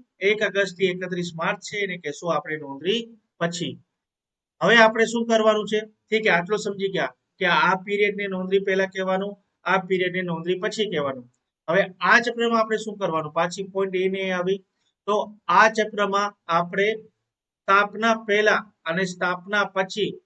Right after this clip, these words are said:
આપણે નફો અને ખોટ કાઢવાની છે બંનેની. શું કાઢવાની છે? નફો અને ખોટ. ચક્રમાં તો લખેલું છે કે સ્થાપના પહેલાનું જ કાઢવાનું છે. તો ભાઈ,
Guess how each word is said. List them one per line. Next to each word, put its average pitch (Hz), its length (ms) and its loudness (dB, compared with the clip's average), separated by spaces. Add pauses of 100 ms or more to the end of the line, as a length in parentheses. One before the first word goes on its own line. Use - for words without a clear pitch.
(100)
આપણે 165 300 -2
નફો 196 640 -2 (420)
અને 170 240 -2
ખોટ 208 380 -2
કાઢવાની 165 460 0
છે 156 160 -16
બંનેની. 147 480 -8 (580)
શું 202 140 2
કાઢવાની 196 400 0
છે? 226 260 0 (440)
નફો 175 280 0
અને 196 140 -2
ખોટ. 185 340 -2 (460)
ચક્રમાં 196 480 2
તો 208 100 0
લખેલું 202 420 0
છે 208 140 -6
કે 202 120 -2
સ્થાપના 196 420 -4
પહેલાનું 196 460 0
જ - 100 -14
કાઢવાનું 190 420 0
છે. 190 140 -2 (380)
તો 170 60 -4
ભાઈ, 185 260 2